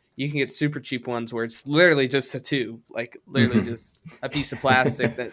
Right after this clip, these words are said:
Speaker 1: mounts to the lens and then, uh, you know, just extends it. But I, I would definitely suggest, like, the ones you're talking about, Ryan, with the, especially even if it doesn't have autofocus, I think definitely the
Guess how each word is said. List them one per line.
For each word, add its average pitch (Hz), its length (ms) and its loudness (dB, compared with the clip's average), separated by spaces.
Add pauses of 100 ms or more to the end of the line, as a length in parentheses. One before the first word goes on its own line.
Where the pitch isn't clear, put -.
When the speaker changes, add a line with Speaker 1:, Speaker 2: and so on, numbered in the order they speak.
Speaker 1:
mounts 127 360 -4
to 127 80 -14
the 117 40 -10
lens 117 480 -6
and 120 120 -10
then, 120 220 -8 (640)
uh, 104 260 -12 (1160)
you 131 100 -6
know, 104 120 -6
just - 260 -10
extends 127 480 -4
it. 107 200 -8
But 110 120 -4
I, 131 200 4
I 151 120 4
would 165 120 0
definitely 147 280 2
suggest, 120 420 -6
like, 117 160 -6
the 120 80 -10
ones 120 300 -6
you're 120 140 -4
talking 117 260 -4
about, 113 220 -6
Ryan, 117 320 -6
with 120 200 -10
the, 113 220 -6 (440)
especially 190 480 0
even 226 140 2
if 220 100 0
it 170 100 -4
doesn't 165 220 2
have 139 120 2
autofocus, 123 640 0
I 127 80 -6
think 139 240 -6
definitely 131 320 -4
the 117 360 -6